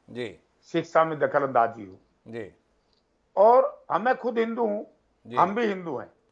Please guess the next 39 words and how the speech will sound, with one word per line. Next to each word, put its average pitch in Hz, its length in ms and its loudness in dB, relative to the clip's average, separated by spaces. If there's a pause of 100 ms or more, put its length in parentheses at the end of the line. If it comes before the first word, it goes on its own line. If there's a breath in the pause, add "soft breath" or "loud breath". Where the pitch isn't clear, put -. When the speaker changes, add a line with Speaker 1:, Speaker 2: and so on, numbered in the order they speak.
(100)
Speaker 1:
जी। 123 200 -10
Speaker 2:
लेकिन 220 440 -4
हिंदुत्व 226 720 -2
को, 226 180 2
हिंदू 196 380 -2
धर्म 170 320 4
को 214 220 2
भारतीय 151 500 0
जनता 214 360 -2
पार्टी 165 400 -4
के 156 160 -8
लोगों 135 340 -4
ने 170 280 -6 (720)
एक 208 180 0
राजनीति 196 540 4
का 226 140 0
साधन 208 440 0
बनाने 196 280 -2
का 185 100 -8
जो 175 140 -8
प्रयास 175 440 0
किया 170 180 -6
जा 135 200 0
रहा 117 200 0
है, 139 280 -10 (240)
Speaker 1:
जी। 117 300 -8 (720)
Speaker 2:
हम 285 320 0
उसका 247 260 0
विरोध 185 380 -6
करते 123 300 -8
हैं। - 160 -20 (340)
Speaker 1:
जी। 113 320 -4 (320)
Speaker 2:
वो 254 100 0
हमारा 226 340 2
जीने 220 360 -8
का 254 160 -2
एक 247 60 -4
तरीका 233 460 -2
था, 214 380 -2